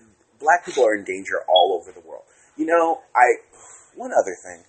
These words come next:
I've been seeing this quote, um, appear a bunch of places lately. I don't know why. Maybe it's just always been appearing, and I just noticed it.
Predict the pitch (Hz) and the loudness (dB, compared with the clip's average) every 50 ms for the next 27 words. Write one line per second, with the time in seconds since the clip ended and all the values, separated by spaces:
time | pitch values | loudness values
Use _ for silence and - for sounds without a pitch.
0 | _ _ _ _ - 185 208 226 214 - - - 165 151 147 143 131 110 107 - | _ _ _ _ 2 2 4 4 0 0 -2 -4 -4 -4 -4 -4 -6 -8 -8 -10
1 | - - - - - 110 104 98 95 92 - _ _ - 95 95 95 90 87 85 | -12 -14 -6 2 6 8 8 8 6 4 -2 _ _ -6 -6 -4 -4 -6 -8 -10
2 | 82 _ _ _ _ _ _ - - 120 - - - - 135 135 123 110 98 - | -18 _ _ _ _ _ _ -8 -8 -8 -6 -6 -8 -2 2 4 6 6 6 4
3 | - - - - - - 359 339 - - - - - - 107 87 - 95 87 - | 2 -2 -4 -4 -2 -2 -2 -4 -2 -2 -2 -2 -2 -4 -12 -10 -8 -8 -8 -6
4 | - 82 87 90 - 156 208 214 202 175 131 98 90 98 135 127 - - - _ | -6 -6 -6 -4 -2 -4 -4 -2 -2 -2 0 2 6 6 6 6 4 2 -8 _
5 | _ _ - - - - _ _ - 135 160 - 226 220 - - - 156 - - | _ _ -20 -20 -20 -20 _ _ 2 2 2 2 2 -2 -2 -2 -4 -4 2 6
6 | 73 95 104 110 117 117 110 - 123 113 117 113 - - 110 110 117 113 110 110 | 8 8 8 6 4 0 -2 -6 -8 -8 -8 -12 -12 -6 -4 -2 0 0 0 0
7 | 107 110 117 _ _ _ _ _ _ - 92 87 - - - 101 101 101 110 110 | -2 -6 -12 _ _ _ _ _ _ -14 -14 -14 -12 -8 -6 -6 -6 -6 -8 -10
8 | - 107 104 95 95 95 98 - - - 98 95 92 87 85 | -10 -10 -10 -10 -10 -10 -10 -10 -10 -10 -10 -10 -10 -12 -14